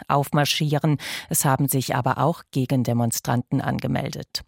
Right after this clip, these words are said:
Und gleich im Interview der Woche Bundeslandwirtschaftsminister Cem Özdemir und sein Plan, wie er die Maul- und Klauenseuche bekämpfen will. Vorher aber weitere Nachrichten mit Tanja Philipp Murer.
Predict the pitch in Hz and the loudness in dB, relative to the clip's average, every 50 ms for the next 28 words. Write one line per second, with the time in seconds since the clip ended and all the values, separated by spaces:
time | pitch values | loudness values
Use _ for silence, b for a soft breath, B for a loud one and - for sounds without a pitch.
0 | B B B B B B B B B B B B - 190 185 165 131 113 117 123 | B B B B B B B B B B B B 2 4 4 4 4 4 4 2
1 | - - - 147 147 - 180 190 - 233 214 - 208 214 214 214 175 175 165 151 | 0 2 2 2 4 4 2 4 4 4 2 4 4 4 4 4 4 4 4 4
2 | 135 143 160 202 - 240 226 226 220 180 156 202 214 190 185 175 - 156 135 143 | 6 4 2 4 4 4 4 4 4 4 4 2 4 4 2 2 2 4 4 4
3 | 175 202 - 190 175 - - 165 151 - - - - 156 151 147 147 139 - - | 4 2 2 0 0 2 2 0 0 0 0 0 2 2 4 4 2 2 2 2
4 | 151 135 - 135 135 147 143 143 147 - 151 156 - - - 156 147 139 139 135 | 0 0 2 2 2 2 2 2 2 0 0 -2 0 -2 0 0 2 2 4 2
5 | 131 131 127 127 120 - - 135 131 165 214 220 - - 151 131 131 139 160 180 | 4 2 2 0 0 0 0 2 2 2 2 0 0 2 2 4 4 4 2 0
6 | 160 139 151 160 - - 147 156 170 165 165 180 170 147 131 123 135 143 151 - | 0 -2 -2 -2 2 2 2 4 2 2 2 2 2 4 4 4 2 2 2 0
7 | - 143 143 - - - - - 160 170 185 165 135 - - - 120 - - 131 | 0 0 -2 -2 -4 -6 -2 2 2 4 4 4 2 0 0 -2 -2 -2 -2 -4
8 | - - - - 131 123 120 - - 151 139 170 202 247 311 B B B B B | -4 -4 -4 -2 0 0 0 0 0 0 2 2 0 0 -4 B B B B B
9 | B B B - 214 214 202 196 196 185 - - 160 165 165 160 147 147 135 147 | B B B 2 2 4 4 2 0 2 2 0 2 4 2 2 2 2 0 0
10 | - - - - 139 135 127 123 123 - 151 131 - - - 151 147 143 156 156 | 0 -2 0 0 2 2 2 2 0 0 -2 -2 -2 -2 -2 0 2 2 2 0
11 | - - - 143 131 131 131 123 117 - - 135 120 143 160 - - 151 139 127 | -2 -2 0 0 2 2 2 0 0 -2 -2 -2 -2 -2 -2 -2 0 2 2 2
12 | 117 - 127 120 - | 2 2 0 -2 -2